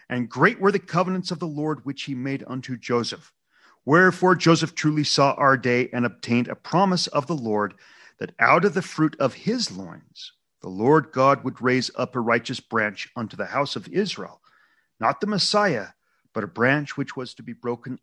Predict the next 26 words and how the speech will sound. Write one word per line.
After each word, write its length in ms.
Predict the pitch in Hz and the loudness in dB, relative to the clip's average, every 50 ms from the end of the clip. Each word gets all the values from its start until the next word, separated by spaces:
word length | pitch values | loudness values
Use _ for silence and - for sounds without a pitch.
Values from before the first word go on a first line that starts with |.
| - | -8
off, 260 | 117 113 110 104 - - | -6 -6 -6 -6 -8 -10
nevertheless 460 | 120 117 117 110 117 110 113 113 - | -8 -8 -8 -8 -10 -10 -8 -10 -10
to 100 | - - | -12 -12
be 120 | 107 117 113 | -8 -6 -6
remembered 680 | 98 101 92 92 101 123 165 214 214 196 226 208 156 - - - - - - - | -6 -6 -6 -2 2 4 4 4 6 4 4 2 2 -2 -10 -20 -20 -20 -14 -6
in 100 | - 117 | -2 0
the 80 | 107 98 | 0 0
covenants 600 | - - - - 147 175 196 196 185 170 - - | -2 -4 2 4 4 4 4 4 2 2 0 0
of 120 | 160 151 | 0 0
the 80 | 151 160 | 0 -4
Lord, 440 | 147 131 131 131 131 131 131 120 - _ - - _ _ - | -4 -2 0 0 2 2 0 -2 -4 _ -20 -20 _ _ -6
that 140 | 117 104 | -4 -2
the 80 | 117 113 | -2 -2
Messiah 540 | 104 104 101 90 - - 127 123 131 131 131 | -2 -2 -2 -2 -2 2 4 4 4 4 2
should 220 | 131 - - 113 | 0 -2 -4 -2
be 100 | 110 120 | -2 0
manifest 560 | 107 107 110 113 117 117 - - 113 107 - - | 0 2 0 0 0 -2 -2 -4 -4 -4 -4 -6
unto 360 | - 120 117 113 - 117 110 | -4 -4 -2 -2 -4 -6 -6
them 340 | 95 92 107 104 101 98 92 _ _ _ _ _ _ - | -6 -4 -4 -4 -4 -4 -8 _ _ _ _ _ _ -16
in 100 | 113 101 | -12 -10
the 80 | 98 98 | -10 -8
latter 240 | 101 104 101 98 | -6 -6 -6 -8
days. 580 | 92 85 107 92 87 80 78 _ - - - - _ _ _ _ _ _ _ _ _ _ _ _ - | -8 -10 -10 -12 -12 -14 -20 _ -20 -20 -20 -20 _ _ _ _ _ _ _ _ _ _ _ _ -12
In 100 | 107 107 | -10 -10
the 100 | 95 92 | -10 -8
spirit 600 | - - - - - - 143 147 151 151 151 147 | -8 -8 -8 -8 -6 -2 0 2 2 2 0 -4